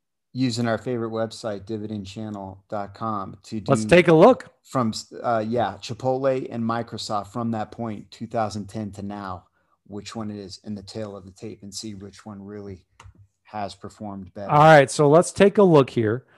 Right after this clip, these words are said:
Speaker 2: We're gonna do, I, I bought it in March. We'll do M S F T. This is, does sting a little bit, um, 'cause I'll tell you, when we do these segments,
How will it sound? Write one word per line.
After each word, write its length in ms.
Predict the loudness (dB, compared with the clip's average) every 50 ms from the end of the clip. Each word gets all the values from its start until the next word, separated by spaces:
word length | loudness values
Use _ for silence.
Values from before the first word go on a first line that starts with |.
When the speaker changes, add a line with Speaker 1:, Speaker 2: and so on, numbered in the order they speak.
| _ _ _ _ _ _ _ 4
Speaker 2:
We're 220 | 8 8 8 8
gonna 280 | 8 6 6 6 4 4
do, 460 | 6 6 8 8 8 8 8 6 4
I, 240 | 4 6 6 6 6 4 0
I 160 | 0 2 2 4
bought 300 | 6 8 8 8 8 8
it 140 | 6 4
in 160 | 4 0 0 2
March. 720 | 2 4 6 6 6 6 4 0 -6 -10 -10 -10 -14 -18 _ _ _ _ _ _ -6
We'll 100 | -6 -4
do 340 | 0 2 4 4 4 2 0 -6 _
M 200 | -2 0 2 2
S 240 | 4 2 2 2 2
F 240 | 2 2 2 2 -2
T. 260 | -4 0 0 0 2
This 280 | 2 0 -2 0 2 4
is, 120 | 4 4
does 380 | 4 2 2 4 6 6 4 4
sting 360 | 0 -4 0 0 2 4 4
a 60 | 4
little 420 | 4 4 4 6 8 10 10 10 10
bit, 340 | 8 8 6 6 4 0 _ _ _ _ _ _ _ _ _ _ _ 4
um, 260 | 6 6 6 6 6
'cause 160 | 4 6 8
I'll 140 | 8 8 8
tell 220 | 6 6 6 8
you, 140 | 8 8 8
when 120 | 6 4
we 100 | 4 4
do 160 | 4 6 4 6
these 240 | 6 4 2 2
segments, 840 | 0 2 4 6 6 6 4 0 0 2 2 2 0 -4 -12 -16